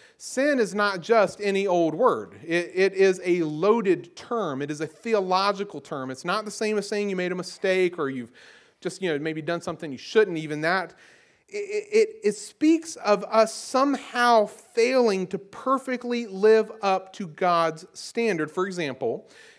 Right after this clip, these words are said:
in the Old Testament law, God laid out for his people what it was exactly that he wanted them both to do all the time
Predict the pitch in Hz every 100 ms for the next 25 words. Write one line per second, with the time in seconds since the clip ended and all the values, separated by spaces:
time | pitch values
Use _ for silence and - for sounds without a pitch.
0 | - 170 175 160 190 175 156 226 233 180
1 | 135 160 143 131 165 175 185 196 160 175
2 | - 135 135 214 - 190 175 139 131 139
3 | 262 233 160 170 190 165 160 190 208 208
4 | 143 123 139 - - - 170 180 175 180
5 | 180 175 180 170 175 175 175 - 160 135
6 | 160 165 214 240 151 165 170 170 165 127
7 | 127 170